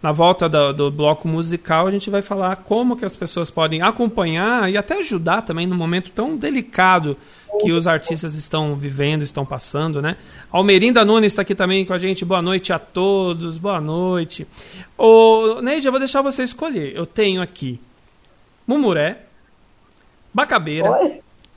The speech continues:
Speaker 1: Canto à Amazônia e Jurupari. Qual dessas você deseja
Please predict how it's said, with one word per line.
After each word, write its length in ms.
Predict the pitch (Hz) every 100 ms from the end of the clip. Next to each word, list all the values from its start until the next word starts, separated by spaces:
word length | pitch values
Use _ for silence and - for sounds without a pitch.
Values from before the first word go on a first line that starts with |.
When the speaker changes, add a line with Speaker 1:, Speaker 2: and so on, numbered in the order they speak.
| _ -
Speaker 1:
Canto 340 | 262 330 254
à 20 | 233
Amazônia 720 | 196 156 175 208 240 233 285 - _ _ _ _ _ -
e 100 | 294
Jurupari. 640 | 247 269 277 262 226 135 - _ _ _ _ _ _ _ _ _ _ - _ _ _ _ _ -
Qual 160 | 247
dessas 320 | 220 185 175 165
você 300 | 156 - 151
deseja 640 | 165 147 139 147 135